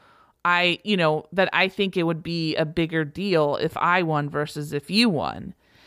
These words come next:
And so, I mean, it was sort of, like, a weird way to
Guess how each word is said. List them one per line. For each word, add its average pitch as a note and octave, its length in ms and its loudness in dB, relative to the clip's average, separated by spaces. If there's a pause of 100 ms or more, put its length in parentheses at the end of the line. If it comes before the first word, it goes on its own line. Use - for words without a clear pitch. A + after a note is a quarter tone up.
(320)
And G#3 180 0
so, G#3 500 2 (120)
I A#3+ 80 4
mean, A3+ 320 2
it B3+ 140 0
was B3+ 120 2
sort F#4+ 220 2
of, C4 140 0
like, G#3+ 180 2
a G3 80 4
weird F3+ 440 2
way F3 180 4
to D3+ 120 0